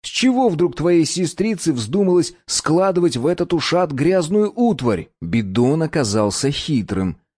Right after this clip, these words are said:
Внутри виднелось что-то типа центрифуги, приводившейся в движение посредством рычага.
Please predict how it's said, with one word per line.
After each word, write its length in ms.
Внутри 500
виднелось 440
что-то 300
типа 260
центрифуги, 920
приводившейся 800
в 80
движение 520
посредством 600
рычага. 560